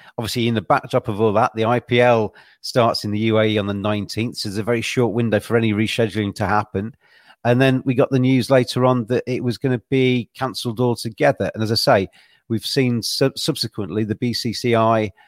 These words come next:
have suggested they could maybe try and shoehorn in,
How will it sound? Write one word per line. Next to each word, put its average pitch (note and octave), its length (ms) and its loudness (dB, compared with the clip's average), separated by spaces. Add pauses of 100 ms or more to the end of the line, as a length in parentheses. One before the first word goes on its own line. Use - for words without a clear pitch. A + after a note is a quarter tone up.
(140)
have A#2+ 540 0
suggested A2+ 680 -4
they A2+ 140 -2
could A2+ 300 -6
maybe A#2 260 -2
try A#2 240 -2
and A2+ 100 -4
shoehorn A2+ 520 -2
in, A2 240 0